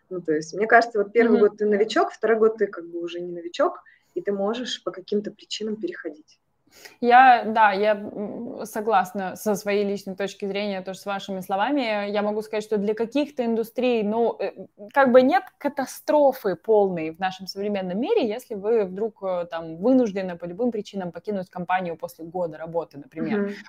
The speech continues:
Speaker 2: Вам,
Speaker 1: Мгм.
Speaker 2: конечно же, нет смысла, а, оставаться на одном месте и страдать, если вдруг у вас, не знаю,
Speaker 1: <laughs>
Speaker 2: сменился начальник, и вы совершенно не сходите с характером. Ну, бывает такое, да. Всегда можно найти,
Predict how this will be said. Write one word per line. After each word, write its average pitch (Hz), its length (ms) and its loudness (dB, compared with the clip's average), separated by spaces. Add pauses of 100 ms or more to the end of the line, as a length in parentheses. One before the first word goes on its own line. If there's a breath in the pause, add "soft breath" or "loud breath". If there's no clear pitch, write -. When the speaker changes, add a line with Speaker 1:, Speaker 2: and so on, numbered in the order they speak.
Speaker 2:
Вам, 208 180 0
Speaker 1:
Мгм. 208 100 -4
Speaker 2:
конечно 220 400 -2
же, 202 120 0
нет 214 300 0
смысла, 202 560 -4 (260 loud breath)
а, 175 260 -4
оставаться 196 520 -4
на 185 120 -2
одном 185 240 -2
месте 190 380 -4
и - 20 -6
страдать, 175 600 0
если 175 240 -6
вдруг 175 320 -4
у 170 40 0
вас, 165 260 2
не 180 120 2
знаю, 170 260 2
Speaker 1:
<laughs> - 0 -
Speaker 2:
сменился 226 460 0
начальник, 196 580 -2
и - 20 -4
вы 180 100 -4
совершенно 196 520 -4
не 185 80 -4
сходите 175 340 -4
с - 80 -14
характером. 175 500 -6
Ну, 262 100 0
бывает 180 440 4
такое, 156 320 -8
да. 190 160 0
Всегда 220 440 2 (260 loud breath)
можно 208 460 4
найти, 190 580 -2